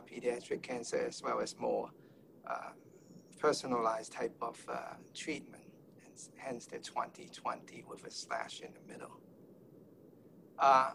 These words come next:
first of all, some sobering statistics. Uh, cancer is still the num-, uh, number two leading cause of death in children ages one to fourteen after accidents.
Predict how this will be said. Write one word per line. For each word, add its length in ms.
first 240
of 120
all, 160
some 240
sobering 520
statistics. 920
Uh, 320
cancer 320
is 160
still 300
the 80
num-, 360
uh, 280
number 260
two 460
leading 360
cause 320
of 140
death 340
in 160
children 520
ages 340
one 200
to 140
fourteen 520
after 480
accidents. 680